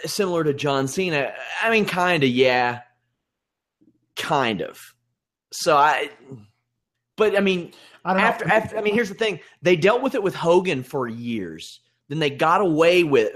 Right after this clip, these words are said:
Speaker 1: they got away from it for a decade. And during that decade,
Speaker 2: Yeah.
Speaker 1: you developed one of the hottest periods of
Speaker 2: Yeah.
Speaker 1: wrestling.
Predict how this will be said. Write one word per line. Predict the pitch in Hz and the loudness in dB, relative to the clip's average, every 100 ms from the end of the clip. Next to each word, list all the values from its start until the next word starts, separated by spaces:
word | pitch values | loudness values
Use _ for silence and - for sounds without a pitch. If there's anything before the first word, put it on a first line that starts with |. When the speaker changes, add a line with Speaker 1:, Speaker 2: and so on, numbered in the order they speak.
| 143 | -2
Speaker 1:
they | 151 | 0
got | 175 | 2
away | 156 156 | 2 0
from | 156 139 | 0 -4
it | 120 - | -6 -6
for | 175 165 156 | -4 0 0
a | |
decade. | 143 147 139 - 90 60 65 _ _ - - | 0 -2 -4 -6 -10 -10 -16 _ _ -12 -4
And | 160 143 | -2 0
during | 151 240 247 | 0 0 0
that | 240 202 | -2 0
decade, | 208 247 - 95 - - _ _ _ _ _ _ _ | 2 2 0 -4 -6 -16 _ _ _ _ _ _ _
Speaker 2:
Yeah. | 151 107 90 _ _ - | -18 -18 -18 _ _ -4
Speaker 1:
you | 160 | -2
developed | 156 170 160 | 2 0 2
one | 170 | 0
of | 170 | 0
the | |
hottest | 139 - 156 160 165 - | 0 2 2 2 -4 -6
periods | 170 143 120 101 92 | -2 0 0 -2 -6
of | 127 | -8
Speaker 2:
Yeah. | 131 | -6
Speaker 1:
wrestling. | 127 - 87 | -6 -8 -16